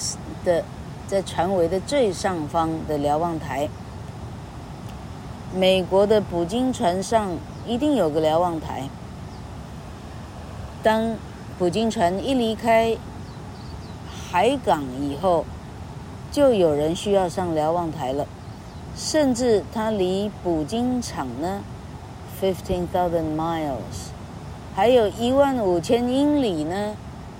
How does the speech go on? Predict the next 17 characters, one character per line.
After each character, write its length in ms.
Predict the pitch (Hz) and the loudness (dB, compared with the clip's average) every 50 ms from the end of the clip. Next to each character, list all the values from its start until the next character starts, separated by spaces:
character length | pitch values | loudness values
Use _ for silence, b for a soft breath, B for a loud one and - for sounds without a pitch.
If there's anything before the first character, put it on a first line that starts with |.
| - - - | -16 -6 2
就 180 | - 247 226 | 6 6 6
已 120 | 220 190 175 | 6 6 2
经 180 | 160 202 214 | 0 0 0
开 180 | 202 233 233 220 | 2 4 4 4
始 160 | 202 - 180 | 4 2 -2
排 220 | 147 185 180 175 185 | 0 2 4 4 4
轮 240 | 185 180 185 196 | 4 2 2 0
值 140 | 180 185 190 | 0 -2 0
表 160 | 180 180 156 | 2 2 4
要 180 | 156 170 185 180 | 4 4 2 2
上 300 | 175 - 214 185 175 170 | 0 -2 -2 -2 -2 -2
那 80 | 175 175 | -4 -2
个 120 | 165 160 | -2 -2
瞭 160 | 156 151 151 | 0 0 0
望 200 | 165 175 170 160 | 0 0 -2 -4
台 200 | 156 143 139 139 | -6 -6 -4 -2
了。 140 | 147 156 | -2 -2